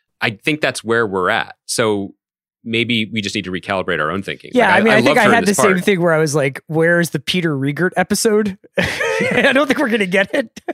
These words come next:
Speaker 2: <laughs>
Speaker 1: People just wanna be on this show.
Speaker 2: Yeah.
Speaker 1: You know, the, if it wasn't such an excellent show and wonderfully written, and also a lot of actors, I don't know the s-, particulars of these actors, but a lot of actors live in New York and are thrilled to be a part of a show where they don't have to travel.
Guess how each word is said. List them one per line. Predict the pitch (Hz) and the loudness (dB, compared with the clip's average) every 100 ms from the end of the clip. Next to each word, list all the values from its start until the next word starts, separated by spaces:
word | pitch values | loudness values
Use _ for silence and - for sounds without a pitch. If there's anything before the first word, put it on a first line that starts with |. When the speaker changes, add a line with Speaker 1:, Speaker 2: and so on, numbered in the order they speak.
| - - | -12 -20
Speaker 2:
<laughs> | _ _ - - | _ _ -8 -2
Speaker 1:
People | 202 320 | 0 2
just | 208 | 0
wanna | 113 117 151 | 0 0 2
be | 143 | 2
on | 135 131 | 2 2
this | 127 | 0
show. | 113 - 190 113 82 92 | 0 0 2 2 0 -2
Speaker 2:
Yeah. | 196 196 101 _ _ | -2 -2 -4 _ _
Speaker 1:
You | 147 | 0
know, | 127 104 | 0 -2
the, | 135 147 - 135 _ - | -2 -4 -4 -10 _ -6
if | 151 | -2
it | 190 | 0
wasn't | 151 214 175 | 2 2 0
such | 131 131 | -2 -2
an | 117 | -2
excellent | 107 - 98 87 | -2 -4 -8 -8
show | - 123 90 | -2 0 0
and | 85 | -2
wonderfully | 92 90 92 85 | -4 -6 -6 -6
written, | 87 80 82 | -6 -8 -8
and | 85 | -6
also | 85 - 82 80 - | -6 -6 -6 -8 -8
a | |
lot | 90 82 | -4 -4
of | 80 - | -6 -6
actors, | 87 - 82 | -8 -6 -8
I | 95 | -8
don't | 85 | -8
know | 82 73 - | -8 -10 -12
the | - | -14
s-, | - | -14
particulars | _ - 95 87 76 | _ -12 -10 -8 -10
of | 80 | -8
these | 85 82 | -8 -6
actors, | 69 - 78 | -8 -10 -12
but | - | -8
a | |
lot | 80 | -6
of | 82 | -4
actors | 82 82 76 | -6 -8 -8
live | 80 78 | -8 -8
in | |
New | 78 | -8
York | 76 80 78 - - | -6 -6 -8 -14 -12
and | 92 78 78 - | -10 -10 -12 -10
are | 87 | -10
thrilled | - - 98 92 90 | -10 -10 -6 -4 -6
to | |
be | 85 | -8
a | 80 | -8
part | 90 85 | -6 -8
of | |
a | 80 | -8
show | - 82 | -8 -8
where | 78 76 | -8 -10
they | 78 | -10
don't | 78 80 | -8 -10
have | - 80 | -10 -12
to | - | -10
travel. | - 107 92 78 69 | -4 -2 -2 -4 -8